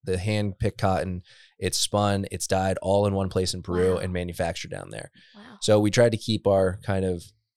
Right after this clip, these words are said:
Speaker 1: carbon footprint a little bit smaller
Speaker 2: Mm.
Speaker 1: so it stays in one place, and it's a
Speaker 2: Mm-hmm.
Speaker 1: second generation family factory we use.
Speaker 2: Oh, wow.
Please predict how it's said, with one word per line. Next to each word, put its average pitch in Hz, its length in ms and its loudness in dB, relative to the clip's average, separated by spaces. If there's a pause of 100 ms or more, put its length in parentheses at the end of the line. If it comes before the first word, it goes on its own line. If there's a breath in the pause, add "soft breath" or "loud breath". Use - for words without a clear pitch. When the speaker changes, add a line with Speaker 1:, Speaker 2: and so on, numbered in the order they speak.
(100)
Speaker 1:
carbon 101 220 -2
footprint 104 420 -2
a 92 40 -10
little 95 200 0
bit 90 140 -4
smaller 101 380 2
Speaker 2:
Mm. 104 60 0
Speaker 1:
so 92 100 -2
it 85 80 -4
stays 95 240 0
in 90 60 -4
one 90 160 -4
place, 139 340 -2
and 101 100 -2
it's - 120 -6
a 90 40 -4
Speaker 2:
Mm-hmm. - 40 -2
Speaker 1:
second 101 240 -2
generation 92 420 -4
family 90 280 -8
factory 92 420 -6
we 107 80 -8
use. 107 320 -10
Speaker 2:
Oh, 226 40 -20
wow. 214 240 -20